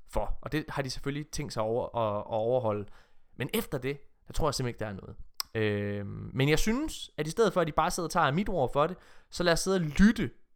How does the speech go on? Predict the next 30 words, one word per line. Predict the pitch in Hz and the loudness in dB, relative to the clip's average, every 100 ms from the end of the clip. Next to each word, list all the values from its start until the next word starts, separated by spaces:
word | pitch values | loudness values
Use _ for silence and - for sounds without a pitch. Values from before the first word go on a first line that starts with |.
| _ _ _ _ _ _ _ | _ _ _ _ _ _ _
til, | - 156 156 160 - - | 0 4 4 0 -14 -4
hvordan | 127 123 143 | 2 4 2
han | 147 139 | 2 2
rent | 131 110 | 2 2
faktisk | 120 - - - | -2 -2 -10 -4
formulerer | 107 107 107 101 | -2 -2 -6 -8
sig. | 110 | -12
Fordi | - 139 | -8 2
det | 165 | 4
er | 185 - | 4 4
pauserne, | - 139 170 - 120 101 - - - | 8 6 6 -2 -6 -8 -18 -20 -10
og | - | 0
det | 131 131 | 2 6
er | 139 170 165 - - - | 6 6 2 -10 -20 -2
formuleringerne | 147 151 147 190 170 127 120 | 0 2 2 4 4 2 2
og | 117 | 0
betoningerne, | - - 240 214 147 113 110 | 4 6 6 4 0 -2 -4
som, | 123 117 | -6 -6
som, | - 127 | -4 -4
som | 110 127 117 | -2 -4 0
gør | 127 | 2
det | 123 - | 2 2
klart | 175 135 127 | 0 -2 -2
for | 117 | -2
mig | 113 131 156 | 0 0 0
i | |
hvert | 113 - | -4 -8
fald, | - - - - - - - - | -12 -12 -14 -20 -20 -20 -20 -2
øhm, | 110 110 107 104 101 101 101 104 - - _ - - | 2 4 2 0 -2 -6 -6 -8 -10 -16 _ 0 4
at | 117 | 4